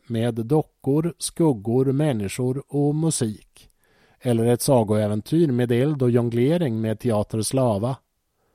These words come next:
Föreställningarna hålls på olika platser i kommunen och vissa kräver förhandsbokning. Se programmet på huddinge punkt se snedstreck barnkultur. Bibliotekens samlade barnteater finns på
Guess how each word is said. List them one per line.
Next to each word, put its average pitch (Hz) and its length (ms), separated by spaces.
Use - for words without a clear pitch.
Föreställningarna 151 880
hålls 123 340
på 123 140
olika 127 460
platser 120 420
i 113 60
kommunen 113 640
och 135 160
vissa 135 380
kräver 151 460
förhandsbokning. 110 1200
Se 127 260
programmet 120 720
på 104 200
huddinge 131 480
punkt 113 340
se 120 360
snedstreck 123 680
barnkultur. 101 1300
Bibliotekens 120 920
samlade 127 480
barnteater 127 720
finns 117 320
på 101 320